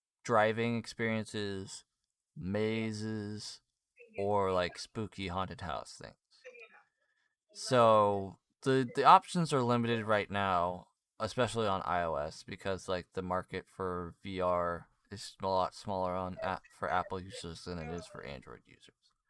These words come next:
With, uh, with the advent of Google Cardboard, which is just a, like, I don't know if you know what Nintendo Labo is,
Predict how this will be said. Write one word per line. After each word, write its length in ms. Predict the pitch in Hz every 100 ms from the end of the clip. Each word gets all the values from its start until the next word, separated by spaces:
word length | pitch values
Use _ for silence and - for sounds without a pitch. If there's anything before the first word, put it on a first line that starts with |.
| _ _ _ _ _ _ 640 784 807
With, 380 | 113 110 107 - -
uh, 540 | 104 98 92 87 85 - _ _ _ _ _ _ _ _ _ 453 403 403 392 381 - - - 131
with 140 | 127 -
the 180 | 127 -
advent 480 | 117 123 120 139 127 113
of 220 | 104 - -
Google 480 | 123 120 123 110 -
Cardboard, 880 | - 104 101 110 - 131 135 139 139
which 220 | 117 101 104
is 180 | 101
just 280 | - 107 -
a, 240 | 104 90 80 -
like, 180 | 85 - - _ - - _ - - _ - 147
I 80 |
don't 80 | 175
know 60 | 180
if 100 | 160
you 60 |
know 120 | 147 123
what 140 | -
Nintendo 580 | 104 101 117 104 90 82
Labo 540 | 76 87 107 117 117 120
is, 560 | 127 131 139 139 -